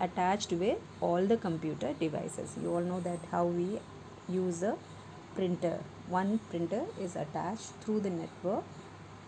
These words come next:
and from any computer we can give print command.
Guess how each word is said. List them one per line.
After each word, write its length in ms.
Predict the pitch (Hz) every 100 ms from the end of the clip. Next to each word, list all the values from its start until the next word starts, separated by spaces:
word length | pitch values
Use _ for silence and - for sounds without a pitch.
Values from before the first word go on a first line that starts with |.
| -
and 240 | 180 208 311 - -
from 240 | - 190 185
any 260 | 208 233 285
computer 540 | 220 180 180 175 226 359 - -
we 100 | 175
can 260 | 170 226 302 427 -
give 180 | 190 202 -
print 300 | 190 190 185
command. 500 | - - - - -